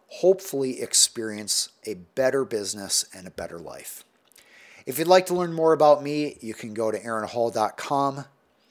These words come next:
If you'd like the free videos that I send out only exclusively to subscribers,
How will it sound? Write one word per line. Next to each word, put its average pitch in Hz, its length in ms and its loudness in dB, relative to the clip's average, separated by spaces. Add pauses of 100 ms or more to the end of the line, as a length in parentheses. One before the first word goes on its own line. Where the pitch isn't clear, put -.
(420)
If - 160 -10
you'd 107 120 -6
like 127 320 -2
the 101 120 -6
free 135 640 -4 (100)
videos 135 760 0
that 127 140 0
I 123 80 4
send 123 340 2
out 127 300 4
only 135 480 -8
exclusively 92 1040 -2 (600)
to 123 200 -6
subscribers, 113 960 0